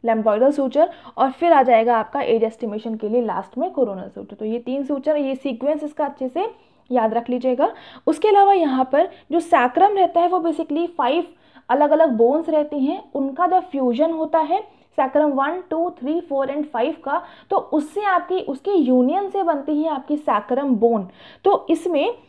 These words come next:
जो आपकी, अ, सैक्रम जो रहती है वो सिंगल बोन कब बनती है, यानी कि पांचों, अ, सैक्रम के जो बोन्स हैं उनका फ्यूजन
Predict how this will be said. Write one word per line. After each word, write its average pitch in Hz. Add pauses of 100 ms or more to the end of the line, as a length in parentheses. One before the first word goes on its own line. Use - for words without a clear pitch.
(240)
जो 262
आपकी, 359
अ, 262
सैक्रम 302
जो 330
रहती 262
है 294
वो 320
सिंगल 330
बोन 320
कब 302
बनती 240
है, 247
यानी 247
कि 311
पांचों, 302 (340)
अ, 240
सैक्रम 311
के 330
जो 330
बोन्स 262
हैं 339
उनका 285
फ्यूजन 285